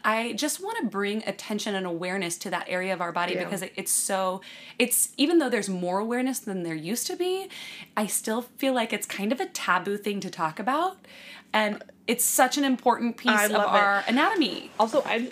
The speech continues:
Speaker 2: I wanna, you said, "I was able to heal myself."
Speaker 1: Yes.
Speaker 2: There is freaking power in that statement, Aurora.
Speaker 1: Yes, there is.
Speaker 2: "I was able to heal myself."
Speaker 1: Mm-hmm.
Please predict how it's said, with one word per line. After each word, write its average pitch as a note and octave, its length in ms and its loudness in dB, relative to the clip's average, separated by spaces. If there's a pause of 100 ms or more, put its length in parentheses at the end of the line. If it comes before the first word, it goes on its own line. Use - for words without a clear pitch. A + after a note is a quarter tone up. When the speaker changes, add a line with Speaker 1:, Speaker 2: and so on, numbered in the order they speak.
Speaker 2:
I A#3 40 4
wanna, C#4 200 0 (120)
you A#3+ 160 2
said, A3 340 0 (160)
"I G#3+ 100 6
was G#3+ 220 2
able A3+ 320 4
to A#3 120 -4
heal G3 420 0
myself." E3+ 800 -6 (120)
Speaker 1:
Yes. - 480 -12
Speaker 2:
There A3+ 180 8
is F4 120 -2
freaking A#3 380 -2 (120)
power F#3 540 0
in E3+ 220 -2
that D3 280 -4 (220)
statement, - 640 -4
Aurora. A2 420 -4 (100)
Speaker 1:
Yes, D#3+ 540 -6
there E3 200 -8
is. - 140 -8
Speaker 2:
"I G3+ 160 2
was D4 300 -4
able G3+ 280 0
to G3 140 -8
heal F3+ 340 -2
myself." E3+ 600 -4
Speaker 1:
Mm-hmm. F3 480 -8